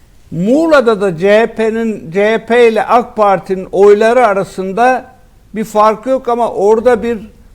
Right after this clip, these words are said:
bağımsız aday tek başına yüzde yirmi altı ay o-, o-, yirmi altı oy almış ve o da dün bir açıklama yaptı. Aydın Ayaydın Muğla'yı alabilme kabiliyetine sahip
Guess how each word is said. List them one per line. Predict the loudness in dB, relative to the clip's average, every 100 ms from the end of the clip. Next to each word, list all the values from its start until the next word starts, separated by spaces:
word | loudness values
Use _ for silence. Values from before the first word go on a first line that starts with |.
| _ -2
bağımsız | 2 4 2 -4 -4 -2
aday | 0 -2
tek | -6 -8 -8 -6
başına | -8 -8 -10
yüzde | -10 -4 -4
yirmi | -4 -6 -4
altı | -4 -4 -4
ay | -2 0
o-, | -2 -6 -12
o-, | -14 -12
yirmi | -10 -8 -4
altı | -4 -6 -6
oy | -2 -2 0
almış | -2 -4 -10 -12 -20 -20 _ _
ve | -4
o | 0 0 -2
da | -4
dün | -6 -6
bir | -2
açıklama | -2 -4 -14 -12 -6 -4
yaptı. | -4 -4 -6
Aydın | -4 0 0 0 -4
Ayaydın | -2 0 0 0 -4 -6
Muğla'yı | -6 -4 -4 -2 -2 -2 -4 -12 -20 -20 _ _
alabilme | -2 0 0 -2 -4 -6 -8 -10 -12
kabiliyetine | -12 -6 -4 -4 -8 -10 -10 -10 -10
sahip | -12 -2 0 2 0 -4